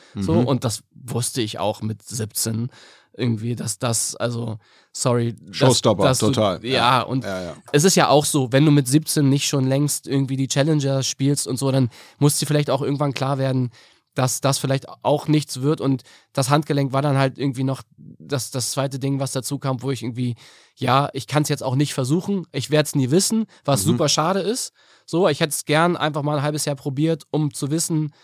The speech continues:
Speaker 1: hätt-, hätt's bei mir irgendwie noch gezündet, hätt's Boom gemacht,
Speaker 2: Mhm.
Speaker 1: so oder nicht, das werde ich nie wissen, das finde ich schade. Ich kann's aber nicht ändern und es gibt im Leben Sachen, die kann man nicht ändern. Und diese Verletzung war eine dieser Sachen und auch ein Learning für mich,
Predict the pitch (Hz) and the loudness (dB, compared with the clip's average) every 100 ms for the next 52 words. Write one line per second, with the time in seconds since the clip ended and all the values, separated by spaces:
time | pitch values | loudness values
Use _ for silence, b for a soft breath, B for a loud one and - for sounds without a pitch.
0 | b b b b 151 156 _ 135 165 - | b b b b -2 -2 _ -2 -2 0
1 | 151 151 151 151 147 139 - _ 139 - | 2 2 2 0 0 -2 -4 _ -4 0
2 | 170 170 143 131 175 202 208 202 226 - | 2 2 0 2 4 6 6 2 0 -4
3 | B B - 107 120 170 147 147 170 165 | B B -10 -4 0 2 4 4 4 2
4 | 147 160 160 160 143 170 - 165 151 - | 0 2 2 0 0 0 2 0 0 0
5 | 165 139 - - - 160 175 190 220 - | 0 0 -10 -8 0 4 4 2 -2 -6
6 | B B B _ - - 147 143 143 131 | B B B _ -4 2 2 2 -2 -2
7 | 127 156 151 131 147 147 127 131 123 131 | 0 0 0 -4 -6 -4 -2 -2 -2 -2
8 | 131 139 127 117 117 143 160 175 B B | -4 -2 -2 -2 2 4 4 2 B B
9 | B 131 131 127 123 123 - 131 131 139 | B 0 0 -2 -4 -4 -4 -4 -2 -2
10 | 127 127 123 131 120 123 123 135 131 131 | -2 -2 -2 -4 -4 -6 -4 -4 -4 -6
11 | 123 131 - 120 120 127 139 127 117 117 | -4 -4 0 0 2 2 0 -2 -4 -4
12 | 139 | -4